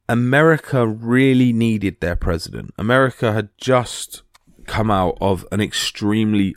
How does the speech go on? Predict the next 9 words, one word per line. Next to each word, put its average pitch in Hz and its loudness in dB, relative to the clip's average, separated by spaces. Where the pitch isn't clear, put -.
bloody 95 0
civil 82 -2
war, 80 -2
and 104 0
the 107 0
country 135 2
had 113 -4
not 131 -2
healed. 85 2